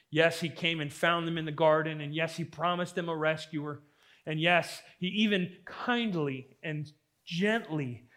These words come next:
clothes them in their shame so that they can continue to move forward. But then here it looks like this is where they've gotta go. They gotta get out of my presence. I've cleaned you up, but I want you to get out of my presence.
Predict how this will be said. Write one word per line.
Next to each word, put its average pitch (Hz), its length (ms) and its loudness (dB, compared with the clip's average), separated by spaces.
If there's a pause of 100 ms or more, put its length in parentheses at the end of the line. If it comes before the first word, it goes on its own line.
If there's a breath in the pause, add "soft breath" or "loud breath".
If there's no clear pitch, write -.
(120)
clothes 202 760 2
them 151 300 0
in 165 200 -2
their 156 160 -2
shame 135 460 -4
so 170 160 -6
that 151 180 -4
they 175 120 0
can 160 200 -8
continue 190 640 -4
to 180 100 -6
move 165 280 -4
forward. 135 460 -2 (320 loud breath)
But 180 180 4
then 190 160 6
here 226 300 4
it 240 160 6
looks 185 260 0
like 170 280 4
this 202 200 2
is 180 120 -4
where 175 140 2
they've 143 260 -2
gotta 196 280 6
go. 156 320 0 (1300)
They 160 80 0
gotta 151 200 4
get 160 180 4
out 202 140 8
of 214 60 4
my 214 100 6
presence. 151 440 -2
I've 147 160 -2
cleaned 240 320 4
you 226 140 6
up, 220 180 6
but 165 80 2
I 151 80 4
want 175 320 0
you 175 80 -2
to 147 60 -4
get 143 280 -4
out 214 200 6
of 220 100 4
my 196 160 4
presence. - 640 -8